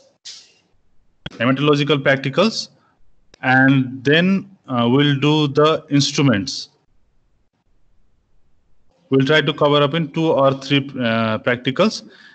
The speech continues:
and then we'll finish this revision also. Okay, and if you have any problem with today's or any previous classes in, uh, gross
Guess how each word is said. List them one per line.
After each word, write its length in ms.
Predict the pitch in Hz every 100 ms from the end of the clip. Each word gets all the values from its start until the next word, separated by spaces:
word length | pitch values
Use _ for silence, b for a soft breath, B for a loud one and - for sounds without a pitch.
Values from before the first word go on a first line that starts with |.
| B -
and 200 | 131 143
then 160 | 151
we'll 220 | 143 143 135
finish 320 | 135 135 131
this 260 | 131 123
revision 340 | 127 117 117 113 95
also. 280 | 90 98 - _ _ - _ _ _ _ 120
Okay, 340 | 110 175 202 B B B 143
and 240 | 151 160
if 240 | 180 175
you 100 | 196
have 220 | 180 190 185
any 180 | 180
problem 500 | 180 165 165 165 175 165
with 160 | 151 -
today's 460 | - 160 170 175 165 -
or 340 | 143 143 151 143 156
any 120 | 170
previous 480 | 135 165 156 156 -
classes 680 | 143 135 - 147 165 - _ _
in, 380 | 135 135 135 135 B B B
uh, 300 | 123 113 110
gross 420 | 110 120 139 165